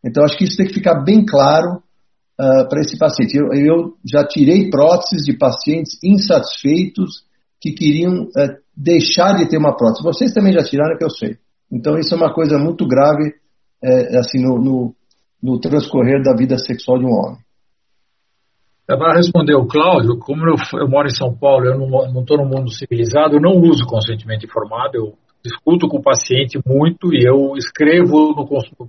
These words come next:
Speaker 2: meu prontuário tudo que eu falei pro paciente. Então, eu faço isso, é, é uma, uma maneira que eu trabalho há muito tempo e até agora, graças a Deus, não me arrependi. Então, mas eu converso, explico tudo que vai acontecer com, com a possibilidade.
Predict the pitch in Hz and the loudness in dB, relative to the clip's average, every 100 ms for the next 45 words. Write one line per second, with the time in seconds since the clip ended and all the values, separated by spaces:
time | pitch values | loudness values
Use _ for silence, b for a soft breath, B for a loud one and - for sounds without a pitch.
0 | 127 135 147 147 139 127 127 143 135 - | -8 -2 -2 -2 -2 2 2 2 -2 0
1 | 156 170 160 143 147 131 127 - 131 - | 0 2 -2 0 0 0 -2 -4 -4 -4
2 | 107 92 _ - 117 113 _ _ _ - | -8 -8 _ -12 -12 -14 _ _ _ -10
3 | 117 131 - 123 139 - - - _ _ | -2 -2 -2 -6 -10 -10 -16 -20 _ _
4 | _ _ - 113 113 110 107 104 107 107 | _ _ -6 -2 0 0 -2 -2 -2 -2
5 | 110 110 110 117 113 120 123 123 135 135 | 2 4 4 2 -2 -2 -2 0 0 -2
6 | 135 127 123 135 120 123 - 123 110 - | 0 2 4 2 0 -4 -6 -6 -6 -8
7 | 104 98 95 120 104 117 123 113 _ _ | -18 -18 -12 -8 0 2 2 0 _ _
8 | _ _ - 117 120 120 123 113 120 123 | _ _ -2 0 -2 -2 -2 0 0 -2
9 | 135 127 123 120 113 - 104 95 92 120 | 0 2 2 0 -6 -8 -12 -12 -10 -6
10 | 127 131 131 160 131 147 147 117 - 139 | 0 0 2 0 2 0 0 -8 -8 -8
11 | 135 113 143 170 135 120 123 123 120 110 | -8 -6 -4 -4 -2 0 0 0 -6 -6
12 | - 117 117 - 117 117 117 - 117 117 | -6 -6 -6 -6 -2 -4 -6 -14 -12 -12
13 | - 107 104 | -4 -2 -2